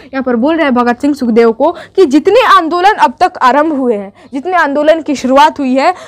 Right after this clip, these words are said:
उन सब आंदोलन से अलग रहने के लिए आपने जो तर्क दिए हैं, उन्हें समझने में मैं असमर्थ हूँ। मैं समझ नहीं पाया कि आप ये क्या कर रहे हैं। और हमारे कुछ ऐसे मित्र हैं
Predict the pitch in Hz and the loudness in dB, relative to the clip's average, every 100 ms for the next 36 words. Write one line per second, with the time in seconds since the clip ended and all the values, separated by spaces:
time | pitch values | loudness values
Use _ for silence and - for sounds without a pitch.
0 | - 311 339 277 466 440 349 302 302 302 | -16 -8 -8 0 0 2 0 0 0 0
1 | 339 311 262 - 392 339 339 294 311 302 | -2 -2 -2 0 0 2 0 0 -2 -2
2 | 262 262 285 277 277 294 277 277 392 440 | -2 0 2 2 0 -2 -4 -2 0 0
3 | 381 262 269 254 262 392 - _ _ _ | 0 -4 -2 -2 0 -2 -4 _ _ _
4 | _ 277 302 285 277 262 240 330 320 339 | _ -4 -2 0 0 0 0 -2 -2 -2
5 | 403 - 311 285 294 403 403 277 208 _ | -2 -2 -4 -2 0 0 -2 -8 -8 _
6 | - 302 302 320 415 403 403 381 349 381 | -4 -4 -2 0 0 0 0 0 0 0
7 | 381 339 359 302 339 - 339 381 320 247 | -2 -2 -2 -2 -4 0 0 0 -2 -4
8 | 214 190 185 359 277 294 320 427 415 403 | -4 -6 0 0 0 0 2 2 2 0
9 | - 311 480 494 403 311 240 233 320 392 | 0 0 0 0 -2 -2 -2 -2 -4 -8